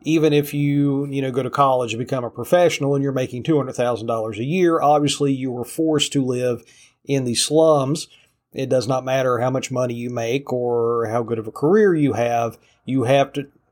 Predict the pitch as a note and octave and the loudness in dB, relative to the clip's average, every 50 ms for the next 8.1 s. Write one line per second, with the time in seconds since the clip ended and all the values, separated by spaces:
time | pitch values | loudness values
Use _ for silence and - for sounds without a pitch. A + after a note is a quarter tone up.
0 | _ _ _ _ _ _ _ _ - C#3 C3 B2 A#2 A2+ B2 C3 C3 C#3+ D#3 D#3 | _ _ _ _ _ _ _ _ 0 0 0 0 -2 -4 -2 2 2 4 4 4
1 | D3+ E3 E3+ E3 F3+ E3+ F3 F3+ F3+ F3 F#3 F3+ F3 D3+ D#3 D3+ D3 - C3+ C3 | 4 2 2 2 0 0 0 0 0 2 2 2 4 4 2 2 2 0 2 2
2 | C#3+ D3+ D#3 D#3 D3+ D3 D3 C#3+ C#3+ D3 D3+ D3 C#3+ D3+ C#3+ D3+ D#3 D#3 C#3+ C#3+ | 4 4 4 4 2 2 0 2 2 2 2 2 2 2 2 4 4 4 2 2
3 | C#3+ C#3+ C#3 D3+ E3 D#3 D3+ - D3+ D3 C3 G#2+ G2+ - _ _ - - G#2+ G2+ | 0 0 0 -2 -4 -4 -8 -6 -4 -4 -4 -4 -6 -10 _ _ -16 -14 -14 -14
4 | G2+ - _ _ - D#3 D3 D3 C3+ C3 C#3+ D3 C3+ C#3 B2+ D3 D#3 D3 - _ | -14 -16 _ _ 0 0 2 2 2 2 2 2 0 0 -2 -2 -2 -2 -4 _
5 | - C#3+ C3+ F#3 A#3 A#3 A3 F#3+ F#3+ F3+ E3 E3 F3 F3 E3 D#3+ E3+ D#3 C#3+ C3+ | -16 -2 0 0 0 2 2 2 4 4 4 4 2 2 0 -2 0 0 0 0
6 | A#2+ C3 C3+ - - - C#3+ C#3 C3 B2 A#2+ C3 B2+ A#2 A2+ - C3+ C#3 C#3+ C3 | 0 0 -2 -2 0 0 0 0 0 -2 -2 -4 -4 -4 -2 -2 0 0 0 0
7 | B2+ B2 B2 C3 B2 A#2 B2+ B2 A#2+ A#2+ A#2 A2+ - - - D#3+ E3 D#3+ D#3 D3 | -2 -4 -6 -6 -6 -6 -6 -6 -6 -6 -8 -10 -8 -4 -2 0 0 2 2 0
8 | D3 D3 | -2 -4